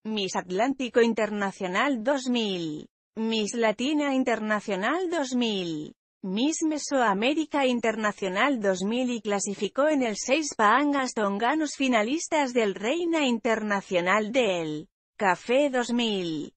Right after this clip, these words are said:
En dos mil tres se casó con el odontólogo Leonardo Lutinger,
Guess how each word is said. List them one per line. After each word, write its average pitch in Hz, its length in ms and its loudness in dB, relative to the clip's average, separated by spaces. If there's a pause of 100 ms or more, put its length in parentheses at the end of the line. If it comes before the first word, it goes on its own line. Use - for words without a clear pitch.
En 208 320 2
dos 185 220 2
mil 240 240 2
tres 285 340 6
se 233 160 2
casó 240 440 -2
con 277 180 4
el 233 140 2
odontólogo 214 760 2
Leonardo 208 680 2
Lutinger, 262 800 0